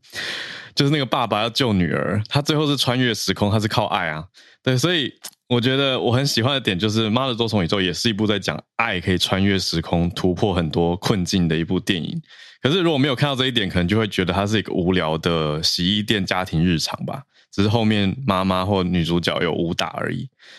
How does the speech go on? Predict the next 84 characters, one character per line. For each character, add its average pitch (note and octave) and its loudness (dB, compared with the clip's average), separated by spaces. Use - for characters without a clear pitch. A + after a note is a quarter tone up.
所 A#2+ 2
以 B2+ 4
我 B2+ 2
觉 A2 2
得 A#2 2
如 C3+ 2
果 E3 2
你 C3+ 0
只 A#2 0
看 B2 2
到 A#2 0
那 A2+ 2
一 A2+ 0
层， F2+ -2
很 F2 2
可 E2+ 0
惜。 - -4
那 G#2 0
其 G2 0
实 E2+ 0
我 F#2 0
觉 F2+ 4
得 F#2+ 2
他 G#2 -2
给 F#2 2
出 A#2 0
的 G#2 0
含 F2 0
义 F2 2
很 D#2 0
好。 - -4
那 D#3 2
另 F3 2
外 F#3 2
一 C3+ -2
个 A#2+ 0
我 G#2+ 2
觉 F#2+ 2
得 F#2+ 2
很 E2+ 2
棒 G#2 0
的 G2 0
得 F#2+ 0
奖 F2+ -2
讯 G2+ 0
息 E2+ -2
是 F2+ 0
说， F2 0
我 G#2 2
翻 C3 0
译 D3 -2
了 A#2+ 0
这 A#2 0
么 G#2 2
多 G2 0
得 F#2 0
奖 F#2 0
感 D#2+ -2
言 D2 -2
嘛， D2 -2
我 F2+ -2
觉 G2+ 0
得 G#2 0
里 G2+ 0
面 D3 2
最 A#2+ 0
核 G2+ 0
心 B2 0
的 A2 2
是， G2+ 0
呃， G#2 2
这 C3+ 0
个 C3 0
丹 C3+ 0
尼 B2 2
尔 G2 0
兄 G2 2
弟， G2+ 2
就 F#2+ 0
是 F#2 0
这 F#2+ 0
对 F#2+ 0
导 E2 0
演， F2+ 0